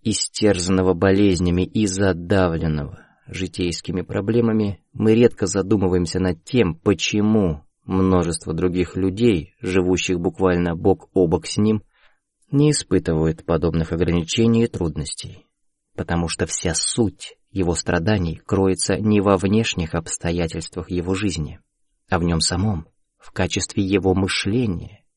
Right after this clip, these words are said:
чувствования и в самих принципах его сосуществования. Влияние низкоманипурных чакрамных личностей, выражающееся в постоянном прессинге сознания человека сумбурными, хаотичными и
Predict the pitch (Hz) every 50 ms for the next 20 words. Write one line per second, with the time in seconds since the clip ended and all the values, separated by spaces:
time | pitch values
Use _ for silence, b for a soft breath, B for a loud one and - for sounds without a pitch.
0 | _ _ _ - - - - 123 135 - - - - - - 80 82 80 76 -
1 | - - _ _ _ _ _ - 110 101 - - - 104 95 92 95 98 104 -
2 | - - 92 90 90 90 - - - - 113 - - - 104 92 80 82 80 80
3 | 80 _ _ _ _ _ _ _ _ _ _ _ _ _ _ _ _ - - -
4 | - - 90 87 - - 90 - - - 87 - - 101 98 90 90 107 101 87
5 | 80 76 73 76 - _ _ _ _ _ _ _ _ _ _ _ _ _ _ _
6 | _ _ - 110 98 98 101 107 113 127 131 131 127 123 120 117 120 123 - -
7 | - 113 113 113 110 104 90 - 113 117 110 104 101 92 - - 107 - - 110
8 | 101 98 98 95 - - 104 110 131 127 - - - 87 80 - - - - 78
9 | - - - - _ _ - - 95 95 92 85 90 92 87 87 85 82 - -
10 | 90 87 82 - - 87 82 - - - - - - - - 92 90 90 90 85
11 | 85 85 87 82 80 - 95 95 90 82 - 87 85 82 80 85 - - 92 85
12 | 80 78 87 85 82 80 80 80 80 78 78 78 - - - 85 170 - 82 80
13 | 82 80 80 - 82 - - - 85 85 82 80 85 85 80 - 82 80 80 80
14 | 80 - - 85 82 80 - - 92 85 - - - 85 80 82 85 82 - -
15 | 95 92 87 -